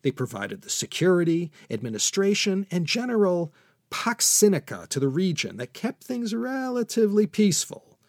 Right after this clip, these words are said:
which enabled this rapidly growing two-way trade between East and West to thrive. Okay,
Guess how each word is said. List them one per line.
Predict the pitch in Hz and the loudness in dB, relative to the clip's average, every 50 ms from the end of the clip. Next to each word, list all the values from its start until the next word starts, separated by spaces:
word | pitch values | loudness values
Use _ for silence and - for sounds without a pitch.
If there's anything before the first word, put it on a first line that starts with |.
| _ _ _ _ _ | _ _ _ _ _
which | - 220 208 - | -8 -6 -4 -2
enabled | 190 196 233 247 226 190 156 135 120 | -2 0 2 0 0 0 0 -2 -2
this | 135 143 - | -2 -4 -4
rapidly | 127 120 120 123 151 170 175 185 190 190 - 196 180 165 180 175 | -6 -8 -8 -6 -6 -4 -2 -2 -2 -2 0 0 0 2 2 2
growing | 151 139 151 160 165 165 170 170 160 | 2 2 2 2 2 2 2 0 0
two-way | 151 - - 147 147 151 170 180 175 170 | -2 -2 0 0 2 2 2 2 2 0
trade | 156 - - 220 233 220 180 165 151 | 0 2 4 4 6 6 4 4 0
between | 143 139 - - 175 165 165 156 - | -2 -4 -4 -4 -4 -4 -4 -4 -4
East | - 143 156 165 156 - - - - - - | -2 0 0 2 2 0 -2 -4 -6 -12 -8
and | 170 170 175 170 | -6 -4 -2 0
West | 139 131 131 123 123 127 - - - - - _ _ _ _ _ _ _ _ _ | 2 2 2 0 0 -2 -2 -4 -4 -6 -12 _ _ _ _ _ _ _ _ _
to | - - - | -16 -16 -16
thrive. | - - - 98 98 101 92 90 80 85 87 92 95 - - _ _ _ _ _ _ _ _ _ _ _ - _ _ _ _ _ _ _ _ _ _ _ _ - | -16 -14 -12 -10 -10 -8 -10 -10 -12 -14 -14 -14 -16 -16 -20 _ _ _ _ _ _ _ _ _ _ _ -20 _ _ _ _ _ _ _ _ _ _ _ _ 6
Okay, | 226 240 233 - - - 202 226 214 196 170 131 107 104 214 | 6 6 6 6 2 2 4 6 6 6 6 4 2 -2 -6